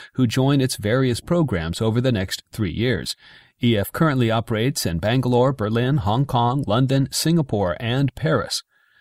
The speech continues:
This will translate to the creation of around three hundred plus venture-backed companies, three times the number of startups it has helped create in total since E F was founded by McKinsey colleagues Matt Clifford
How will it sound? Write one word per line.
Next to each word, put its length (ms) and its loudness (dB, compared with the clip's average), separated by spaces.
This 280 0
will 160 -4
translate 580 0
to 80 -2
the 100 0
creation 540 0
of 160 0
around 300 2
three 220 0
hundred 300 4
plus 300 0
venture-backed 720 -2
companies, 460 -2
three 220 0
times 340 2
the 140 4
number 240 0
of 100 -4
startups 520 0
it 100 0
has 220 0
helped 240 0
create 360 0
in 180 0
total 380 -2
since 320 -4
E 220 2
F 180 -2
was 180 -2
founded 440 0
by 180 -2
McKinsey 480 -2
colleagues 440 0
Matt 300 -4
Clifford 380 -4